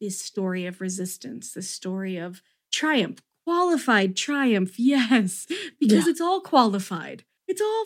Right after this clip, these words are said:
Speaker 1: fucking qualified. A thousand people dying a day from a fucking preventable pandemic. Like,
Speaker 2: Yeah.
Speaker 1: yeah, that's qualifying. Every time I have a conversation, someone's like, "How are you?" I'm like, "Well, this is terrible. This is awful. I can't stop thinking about this. I'm having trouble sleeping,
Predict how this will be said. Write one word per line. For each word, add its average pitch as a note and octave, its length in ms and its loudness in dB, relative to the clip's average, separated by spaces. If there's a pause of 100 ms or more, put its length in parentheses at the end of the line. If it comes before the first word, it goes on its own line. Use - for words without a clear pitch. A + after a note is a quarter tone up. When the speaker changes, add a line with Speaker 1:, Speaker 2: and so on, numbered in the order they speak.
(100)
Speaker 1:
fucking C4+ 320 2
qualified. G3+ 640 -2
A B3 40 -6
thousand F#4+ 440 -4
people F4+ 280 2
dying E4 440 0
a E4 60 -2
day D#4 440 2
from C4 300 -2
a F#3+ 240 -4
fucking C#4 420 -4
preventable C4 560 0
pandemic. C4+ 800 -2
Like, G#3+ 300 -4
Speaker 2:
Yeah. F#3 280 -2 (200)
Speaker 1:
yeah, D#4 520 2
that's C#4+ 380 -4
qualifying. B3+ 920 2
Every D4 220 4
time E4 140 2
I D4+ 40 6
have C#4 120 4
a C4 60 2
conversation, B3+ 680 2
someone's A3+ 240 -2
like, G#3+ 180 0
"How D4 160 2
are D4+ 160 4
you?" G#3+ 160 0
I'm G3+ 80 -6
like, G3 180 -8
"Well, G3+ 140 -4
this A#3+ 260 2
is D4+ 80 -4
terrible. C4 420 0
This G#3 280 -4
is A#3+ 120 -4
awful. G3 340 -4
I G3 80 -6
can't A#3+ 280 -2
stop C4 300 -8
thinking A#3+ 280 -6
about G3 280 -4
this. F#3+ 180 -6
I'm A3+ 100 -6
having C#4+ 320 -4
trouble A3+ 280 -2
sleeping, A3+ 360 -4